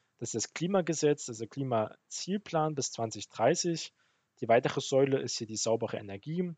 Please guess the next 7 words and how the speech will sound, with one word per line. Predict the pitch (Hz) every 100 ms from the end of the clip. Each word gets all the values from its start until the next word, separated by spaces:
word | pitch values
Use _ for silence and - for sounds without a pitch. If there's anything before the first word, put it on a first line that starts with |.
| _ _ _ _
Das | 127
sind | 139
Energiesystemintegrationen | 139 113 123 208 - 170 - 170 170 170 165 156 - 143 - 156 156 156 147 135
von | - 113 -
Wasserstoff | 135 165 196 - 160 156 151
und | - 131
Renovierungswellen, | 120 117 110 151 170 160 - 131 139 139 131